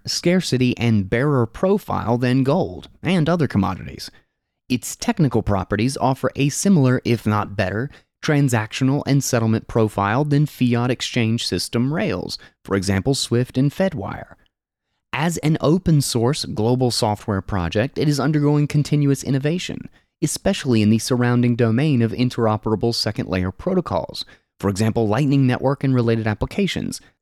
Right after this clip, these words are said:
that extend its usability to everyday commerce in mobile first environments around the world. It thus can serve as a, quote, "reserve asset for the people" that isn't naturally centralized by central banks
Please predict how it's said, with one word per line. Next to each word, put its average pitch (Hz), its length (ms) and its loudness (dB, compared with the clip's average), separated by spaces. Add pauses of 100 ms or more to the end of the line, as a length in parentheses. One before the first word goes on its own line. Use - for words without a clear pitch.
(140)
that 123 100 2
extend 185 520 2
its 147 260 -2
usability 131 640 2
to - 180 -4
everyday 151 480 2
commerce 120 640 0
in 131 220 2
mobile 143 400 2
first 117 360 -2
environments 110 800 2
around 98 320 -2
the 120 80 0
world. 139 560 -4 (640)
It 139 280 0
thus 165 260 2
can 147 240 2
serve 143 460 2
as 131 260 -2
a, 127 240 2 (240)
quote, - 320 0
"reserve 123 640 2
asset 131 480 -2
for 131 240 0
the 123 80 -2
people" - 600 -2 (420)
that 123 120 2
isn't 170 340 2
naturally 107 480 -2
centralized 101 680 -2
by 101 220 -2
central 98 360 -2
banks 113 420 -2